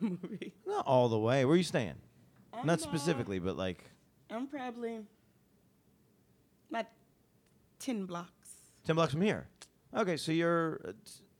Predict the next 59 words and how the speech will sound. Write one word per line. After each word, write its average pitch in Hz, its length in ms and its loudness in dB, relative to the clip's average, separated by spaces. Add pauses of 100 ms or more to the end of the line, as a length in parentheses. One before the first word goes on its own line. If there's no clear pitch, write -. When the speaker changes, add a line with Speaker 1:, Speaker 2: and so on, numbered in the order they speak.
(580)
Speaker 2:
you're 147 140 4
in 156 60 4
the 143 100 6
thirties. 107 560 -2
So - 100 -8
you're 214 100 6
not 240 120 8
even 247 140 4
far. 214 240 10
So 117 140 -2
you're 160 200 2
a - 40 0
ten-minute 208 400 4
walk 185 320 8
from 170 140 0
the 160 80 2
Chelsea 170 340 4
movie 170 220 0
theater. 92 340 -2 (1120)
Speaker 1:
And 143 180 -6
I 147 100 -6
walked 214 340 -10
here. 131 200 -10 (160)
Speaker 2:
Yeah. 170 440 4
Speaker 1:
<laughs> - 0 - (400)
Speaker 2:
Yeah, 160 300 -2
so - 140 -6
you're, 151 260 2
you're 139 160 -6
fine. - 200 -6 (140)
You're 101 100 -8
totally 113 280 2
fine. - 180 -12 (400)
All 139 60 4
right, 139 120 4
so 160 120 6
I'm 165 40 8
gonna 185 180 4
challenge 160 480 2
you 160 100 4
at 143 40 0
the 143 100 2
end 143 120 4
of 139 60 6
this 123 100 0
podcast 123 640 2
to, 113 240 2
uh, 104 80 2
some 117 160 -8
sort 120 180 4
of 107 100 0
physical, 107 540 0
not 127 240 0
combat, 131 500 0
'cause 87 140 -6
you'll 98 100 -2
whoop 104 120 0
my 95 140 -2
ass, 87 160 -4